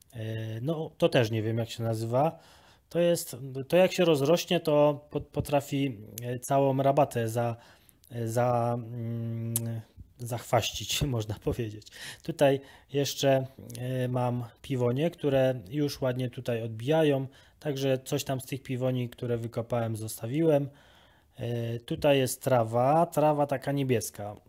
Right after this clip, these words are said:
No, w tej chwili jest zielona, ale ona się zawsze potem, e, robi, mm, w-,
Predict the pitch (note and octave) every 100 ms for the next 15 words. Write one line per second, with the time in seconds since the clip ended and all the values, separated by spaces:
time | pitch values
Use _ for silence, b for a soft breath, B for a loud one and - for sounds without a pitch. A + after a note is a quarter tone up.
0 | - E3 - F#3 F3+ F#3 E3 F3 D3 A#2+
1 | B2 D3+ D3+ D3+ C#3+ D3 C3 C3 - B2
2 | B2+ B2 A#2+ b b b b _ A#2+ A#2+
3 | A#2+ A#2 - C3 B2 B2 B2+ G#2+ - G#2+
4 | G2+ B2 B2 A#2+ A#2+ A#2+ A2+